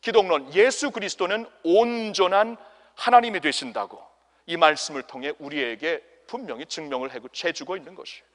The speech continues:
여러분, 생각을 해보세요. 이천 년 전에 예수는 이 지상의 땅에 걸으셨던 분입니다. 나-, 나사렛이라는 북이스라엘 동네에서 자라신 분이에요. 저와 여러분과 똑같이 살이 있었고 뼈가 있었고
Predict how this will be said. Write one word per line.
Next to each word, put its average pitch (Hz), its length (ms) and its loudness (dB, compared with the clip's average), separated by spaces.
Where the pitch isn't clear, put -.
여러분, 220 180 8
생각을 269 460 6
해보세요. 120 360 2
이천 247 340 6
년 262 120 10
전에 247 280 10
예수는 143 680 4
이 233 80 -6
지상의 240 520 4
땅에 202 260 4
걸으셨던 165 560 -4
분입니다. - 400 -20
나-, 202 440 6
나사렛이라는 214 920 4
북이스라엘 214 680 2
동네에서 190 520 -4
자라신 233 460 -10
분이에요. - 260 -14
저와 233 300 6
여러분과 233 380 6
똑같이 247 680 6
살이 269 380 0
있었고 202 540 2
뼈가 233 280 10
있었고 175 640 2